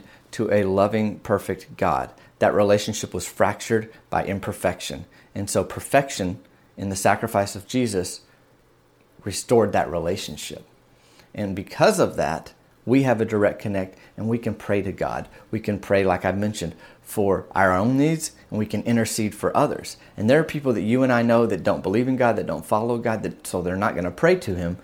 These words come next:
and they need his help in their life, whether they may see it or not, and we can be praying for them, that God would pr-, protect them from foolish, uh, choices, and protect them from harm, and protect them and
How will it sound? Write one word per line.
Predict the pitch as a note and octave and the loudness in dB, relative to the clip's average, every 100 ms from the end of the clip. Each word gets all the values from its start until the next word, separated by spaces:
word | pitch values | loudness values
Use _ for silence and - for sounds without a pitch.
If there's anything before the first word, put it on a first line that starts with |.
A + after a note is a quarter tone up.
| - - - - _ | -16 -20 -20 -20 _
and | - A2+ G2+ - - | -2 0 0 -6 -10
they | G2+ B2+ F3+ | 2 4 4
need | D3+ B2+ | 2 0
his | B2 A#2 | -2 -2
help | D3+ E3+ | -4 -2
in | F#2+ | -4
their | D2+ | -4
life, | C2+ D2+ G1+ - _ _ _ | -4 -4 -6 -12 _ _ _
whether | A#2 A#2 A2 | 0 2 4
they | A2+ | 4
may | B2 | 4
see | A#2 - A#2+ | 2 2 2
it | G#2 | 2
or | |
not, | A2+ C3 - | 2 0 -2
and | G#2 G#2 | -6 2
we | C3 C#3 | 2 2
can | - C3 | 0 -2
be | G#2+ G2+ G2 G2+ - - - | -2 -2 -2 -6 -14 -20 -4
praying | B2+ G2 F#2+ | 0 0 0
for | - B2 B2 | -2 2 2
them, | A2 D#2+ E2 | 2 -4 -6
that | F2 | 0
God | G2 G2+ | 2 2
would | G#2 - | 0 -8
pr-, | A2 G#2 - | -8 -8 -6
protect | A2 C3+ D#3 - | -2 0 0 -2
them | D#2+ - - - - - - | -6 -6 -18 -20 -20 -20 -4
from | G#2 F2+ | -2 -2
foolish, | - G2+ G#2 G#2 G#2 - | -4 0 2 2 -2 -4
uh, | F#2 F2 D#2+ | 0 0 -2
choices, | - D#3+ F#3 F3+ - - | -2 4 4 4 -2 -8
and | - | -10
protect | F#2+ - B2+ - | -12 -2 -2 0
them | A#2 | -4
from | G#2 | -4
harm, | G#2+ C#3 D#3 A#2 - | -4 0 0 -2 -6
and | - - | -12 -8
protect | A2+ G#2+ B2 - | -6 -2 -2 -2
them | A2+ | -2
and | G#2 | -2